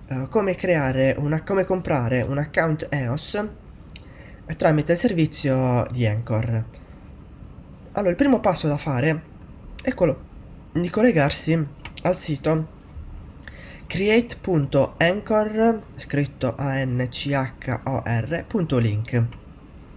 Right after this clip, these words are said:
Una volta collegati alla, alla pagina, questa è la pagina, eh, del link,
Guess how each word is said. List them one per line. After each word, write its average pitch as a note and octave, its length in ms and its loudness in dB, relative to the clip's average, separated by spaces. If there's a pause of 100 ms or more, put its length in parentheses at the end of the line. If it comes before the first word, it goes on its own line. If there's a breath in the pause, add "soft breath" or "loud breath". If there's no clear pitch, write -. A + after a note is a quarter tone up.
(720 loud breath)
Una G#3+ 140 8
volta A#3 260 10
collegati D#3 640 4
alla, B2+ 340 0
alla F#3+ 160 2
pagina, C#3+ 400 0
questa A#2 360 -2
è A#2 80 -4
la A#2+ 100 2
pagina, A2 760 0 (440 loud breath)
eh, G#2 220 0
del - 140 2
link, D3 380 0